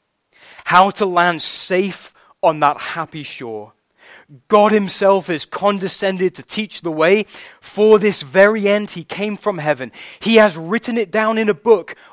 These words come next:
Oh, give me that book. At any price, give me the book of God." That was Wesley.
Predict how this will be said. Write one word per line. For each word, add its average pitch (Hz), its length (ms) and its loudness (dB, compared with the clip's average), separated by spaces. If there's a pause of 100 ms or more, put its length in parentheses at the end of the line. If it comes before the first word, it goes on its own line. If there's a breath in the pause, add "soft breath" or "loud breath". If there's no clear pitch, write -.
(120 loud breath)
Oh, 220 380 4 (440 loud breath)
give 247 280 2
me 240 240 0
that 214 320 4
book. 156 460 -6 (520 loud breath)
At 185 160 8
any 269 280 8
price, 214 640 0 (420 loud breath)
give 214 300 2
me 247 300 0
the 185 160 -2
book 208 420 0
of 139 300 -6
God." 127 440 -4 (1000 soft breath)
That 156 160 -2
was 131 160 -12
Wesley. 120 480 -10